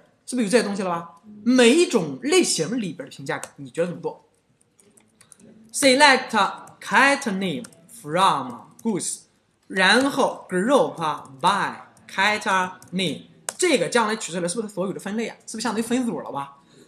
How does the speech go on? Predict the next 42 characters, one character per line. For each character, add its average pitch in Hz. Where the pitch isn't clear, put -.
我 247
接 339
下 240
来 202
刚 285
刚 269
已 -
经 233
用 220
过 185
了 170
什 170
么 165
东 180
西 180
啊？ 156
已 180
经 285
用 269
过 220
了 175
group，group -
can， 175
是 -
这 190
么 160
写 143
吧？ -
group -
can 190
cat。 185
如， 285
你 220
刚 294
刚 285
已 220
经 254
用 269
过 233
了 233
这 220
个， -